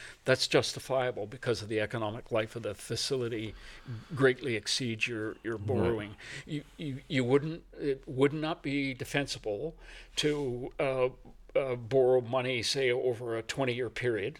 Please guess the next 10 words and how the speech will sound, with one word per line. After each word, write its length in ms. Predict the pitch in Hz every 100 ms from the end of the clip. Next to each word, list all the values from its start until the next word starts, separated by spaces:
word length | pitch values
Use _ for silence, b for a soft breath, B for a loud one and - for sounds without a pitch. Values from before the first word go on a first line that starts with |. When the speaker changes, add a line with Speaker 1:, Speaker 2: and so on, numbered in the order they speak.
| -
Speaker 1:
you 100 | 117
know, 60 | 110
it's 100 | -
paid 220 | - 117
off 220 | 117 113
in 60 | 98
twenty 300 | - 131 117
years, 440 | 123 135 110 127 - B B B
and 180 | 143 127
you're 300 | 131 120 120